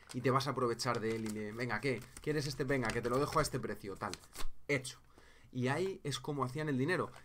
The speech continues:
Ellos, era físico, sudaban. No podías ni agacharte a coger un boli, no había espacio. Y entonces, fijaros, ahora ellos vienen y suben y ven esto, indicadores técnicos, tal y cual, y muchos de ellos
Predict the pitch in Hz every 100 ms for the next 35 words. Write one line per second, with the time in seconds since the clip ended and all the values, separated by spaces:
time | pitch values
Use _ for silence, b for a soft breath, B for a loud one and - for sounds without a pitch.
0 | - 151 131 107 - - 151 131 - 214
1 | - - - 101 - - - - 143 143
2 | 196 123 95 - b b b b b -
3 | - - - - 143 156 180 190 170 151
4 | 139 180 165 147 131 160 147 139 180 143
5 | 120 143 143 - 160 143 104 87 B B
6 | - 123 170 - 143 127 175 190 165 151
7 | 180 180 175 175 147 185 208 190 143 170
8 | 185 156 151 170 185 - 165 - 107 98
9 | 95 95 92 - 180 156 135 139 131 117
10 | 113 135 131 120 123 135 120 104 101 104
11 | 107 113